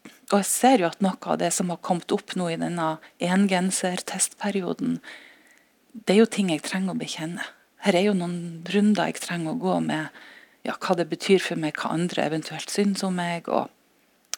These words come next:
at det er deler av meg som er litt snobbete.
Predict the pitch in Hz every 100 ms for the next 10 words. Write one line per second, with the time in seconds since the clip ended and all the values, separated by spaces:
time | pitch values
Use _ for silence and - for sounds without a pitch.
0 | 175 160 175 185 170 160 - - - -
1 | _ 180 202 208 208 156 175 180 - 180
2 | 214 214 - 208 190 208 208 - -